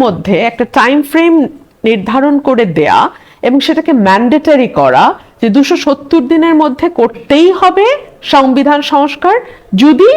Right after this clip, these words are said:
দলগুলো ফেল করে, সংসদ ফেল করে, তাহলে সেটা অটোমেটিক্যালি সংবিধানে ইনক্লুডেড হয়ে গেছে বলে গণ্য হবে।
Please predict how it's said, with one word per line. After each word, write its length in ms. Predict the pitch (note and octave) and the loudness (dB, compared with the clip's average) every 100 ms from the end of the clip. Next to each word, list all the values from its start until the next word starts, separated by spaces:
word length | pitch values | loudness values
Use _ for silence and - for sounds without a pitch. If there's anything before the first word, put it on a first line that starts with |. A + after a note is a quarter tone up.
| D#5 - - - - | -2 -12 -20 -18 -4
দলগুলো 560 | G3 B3 C4 G#3+ C4+ D4+ C#4+ | 2 2 2 2 0 0 0
ফেল 260 | C#4 D4+ C#4+ B3 | 2 4 2 2
করে, 220 | B2+ B2 C5 C#5+ - _ | 0 0 -4 -6 -18 _
সংসদ 480 | - B3+ A3+ A3+ D4 - | -6 -2 -2 -2 -4 -4
ফেল 220 | - C4 C#4 C#4 | 0 2 2 2
করে, 200 | - F3 A#4 - _ - | 0 0 -4 -10 _ -2
তাহলে 300 | C#4 E4+ F4 D4+ | 0 2 0 -2
সেটা 200 | C#4+ E4+ - | -2 -2 0
অটোমেটিক্যালি 840 | A#3 C4+ D4 C#4+ C#4+ D#4+ D#4+ F4+ G4+ C#4 | 0 2 0 0 0 -2 0 0 0 -2
সংবিধানে 600 | A#3+ A#3 A#3 C4 C#4 D#4 C4 | -2 -2 -2 0 -2 -2 -2
ইনক্লুডেড 540 | B3 - C#4+ B3 E4 D4+ | -4 -2 -2 0 0 0
হয়ে 200 | C#4 A#3+ A#3+ | 0 0 0
গেছে 280 | F#3 - C#4 G#3 | -2 -4 -8 -4
বলে 180 | A3 G4 C#5+ _ - | -4 -4 -8 _ -4
গণ্য 380 | F#3 B3 B3 G3+ D3+ | 2 2 2 0 -2
হবে। 220 | - - | -4 -6